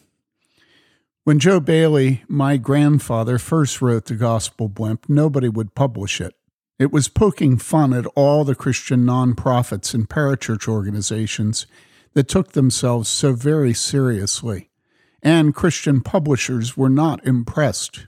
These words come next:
with the idea. So he created Windward Press and published it himself in nineteen sixty.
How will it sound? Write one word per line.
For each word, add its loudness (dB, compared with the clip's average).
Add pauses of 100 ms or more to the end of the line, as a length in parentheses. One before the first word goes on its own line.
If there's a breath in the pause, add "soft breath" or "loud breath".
(120)
with -6
the -4
idea. -8 (880 soft breath)
So 2
he 2
created 2
Windward 0
Press -4 (200)
and 4
published 0
it -2
himself -2
in 2
nineteen 0
sixty. -6